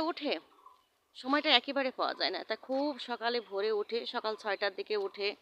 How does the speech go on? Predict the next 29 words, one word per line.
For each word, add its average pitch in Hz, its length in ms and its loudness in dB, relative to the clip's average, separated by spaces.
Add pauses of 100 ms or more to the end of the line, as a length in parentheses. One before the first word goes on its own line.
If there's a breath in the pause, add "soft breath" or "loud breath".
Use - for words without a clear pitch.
(400 soft breath)
মানে 247 160 0 (360)
সাড়ে 320 260 4
পাঁচটা 349 280 2 (180)
ওঠা 311 200 0 (240)
বলে 247 220 2
না, 330 40 -2 (140)
পাঁচটাতেই 320 520 -2
ওঠা 208 220 -10
হয়। 156 160 -4 (600 soft breath)
উঠে 269 200 0 (160)
একটু 247 200 -4 (120)
হয়তো 240 300 -2
হালকা 214 280 -2
পাতলা 208 280 0 (680)
মানে 190 160 0 (100)
এদিকে 208 260 0
ওদিকে 220 220 -2
একটু 226 180 -12
ঘোরাঘুরি 190 500 -2
করি, 185 180 0 (760)
তারপর 220 240 -8 (160)
ব্রাশটা 185 400 2
করি, 233 180 0 (680)
করে 214 200 2 (640)
এই 185 100 -10
যে 202 100 -8
হাঁটতে 202 220 -2 (100)
চলে 175 180 0 (100)
আসি। - 200 -6